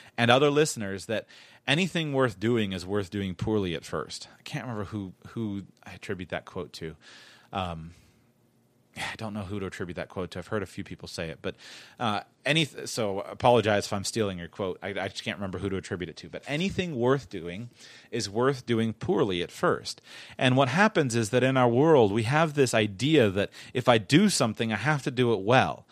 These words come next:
Now, I wanna do things well, so don't, don't, don't mi-, mishear me. I wanna do an excellent job. But if something is worth doing, it's worth doing poorly at first. Think about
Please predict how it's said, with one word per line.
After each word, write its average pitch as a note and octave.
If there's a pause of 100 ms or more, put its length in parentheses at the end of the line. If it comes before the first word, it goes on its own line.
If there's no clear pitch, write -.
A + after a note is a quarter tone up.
(140)
Now, C3+
I D#3
wanna F#3+
do B2+
things G#2
well, A2
so -
don't, D3
don't, C#3
don't C3
mi-, B2+
mishear B2
me. D#2+ (460)
I C#3+
wanna F3
do B2
an A#2
excellent G#2
job. F#2+
But A#2
if A#2
something A3
is A#2
worth A2
doing, D#3+ (560)
it's C3+
worth F3+
doing E3
poorly G#2+ (160)
at B2
first. -
Think G#3
about F3+